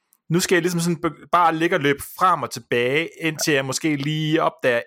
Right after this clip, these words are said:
et eller andet, som jeg ikke har, har set endnu." Og man kan sige, øh, især til, til allersidst, vi-, altså min største kritik af spillet, det,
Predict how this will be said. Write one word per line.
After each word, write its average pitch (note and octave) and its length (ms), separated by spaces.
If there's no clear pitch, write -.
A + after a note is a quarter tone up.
et E3 140
eller C3+ 180
andet, C#3+ 200
som B2+ 240
jeg A2+ 200
ikke C#3+ 240
har, A#2+ 400
har C#3+ 60
set D#3+ 320
endnu." C#3 280
Og D3 80
man C3 120
kan C3 100
sige, B2 480
øh, A#2+ 200
især G#3+ 260
til, B2+ 440
til C#3 100
allersidst, E3+ 640
vi-, D#3 100
altså C3 160
min G#3 140
største F3 300
kritik C#3+ 340
af C#3 100
spillet, C3 380
det, E3+ 180